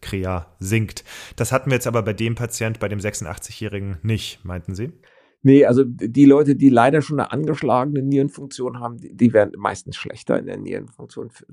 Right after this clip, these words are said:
Speaker 2: zumindest vorübergehend. Man kann dann immer sagen, das ist funktionell, das ist ja jetzt keine strukturelle Schädigung, die man da gemacht hat, nicht? Also Diuretika sind nicht nephrotoxisch, das ist vielleicht auch nochmal ein wichtiger Punkt. Es wird ja immer gedacht, dass die per se nephrotoxisch sind. Nein, das sind sie nicht.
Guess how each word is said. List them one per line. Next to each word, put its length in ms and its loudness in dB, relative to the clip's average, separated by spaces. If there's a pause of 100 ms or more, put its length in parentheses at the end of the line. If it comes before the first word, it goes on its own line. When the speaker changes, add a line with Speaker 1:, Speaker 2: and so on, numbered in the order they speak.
(160)
Speaker 2:
zumindest 460 4
vorübergehend. 680 2
Man 140 -6
kann 160 -2
dann 160 0
immer 160 2
sagen, 240 2
das 140 -6
ist 100 -14
funktionell, 760 4
das 180 -2
ist 100 -6
ja 80 0
jetzt 220 -2
keine 200 0
strukturelle 680 -2 (420)
Schädigung, 540 4
die 100 -2
man 200 0
da 120 2
gemacht 380 -2
hat, 100 -2
nicht? 200 -2
Also 120 2
Diuretika 580 0
sind 160 -8
nicht 200 -10
nephrotoxisch, 1080 -2
das 120 -4
ist 40 -20
vielleicht 200 -2
auch 100 -2
nochmal 220 0
ein 80 -4
wichtiger 400 -2
Punkt. 400 -2 (320)
Es 80 -18
wird 100 0
ja 100 2
immer 200 0
gedacht, 360 -4
dass 140 -8
die 80 -4
per 300 0
se 260 4
nephrotoxisch 920 -4
sind. 340 -4
Nein, 380 -2
das 160 -4
sind 180 -6
sie 80 -10
nicht. 480 -12